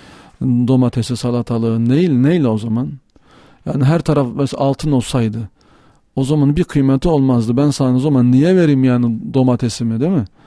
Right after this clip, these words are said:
Senin bana vereceğin altın karşılığını ben niye vereyim sana buğdayımı? Zaten her taraf altın olsaydı, yani öyle olsaydı kimse yapmazdı. Yani altının, gümüşün yaratılmasının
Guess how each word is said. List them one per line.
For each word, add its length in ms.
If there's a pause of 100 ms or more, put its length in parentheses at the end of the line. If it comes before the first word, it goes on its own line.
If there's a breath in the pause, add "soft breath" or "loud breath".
(320 soft breath)
Senin 300
bana 220
vereceğin 360
altın 340
karşılığını 600
ben 180
niye 220
vereyim 260
sana 240
buğdayımı? 560 (480 soft breath)
Zaten 240
her 200
taraf 360 (440)
altın 500 (2250)
olsaydı, 480
yani 240
öyle 140
olsaydı 360
kimse 420 (1040 loud breath)
yapmazdı. 540 (240 loud breath)
Yani 360 (880 loud breath)
altının, 520
gümüşün 400
yaratılmasının 1120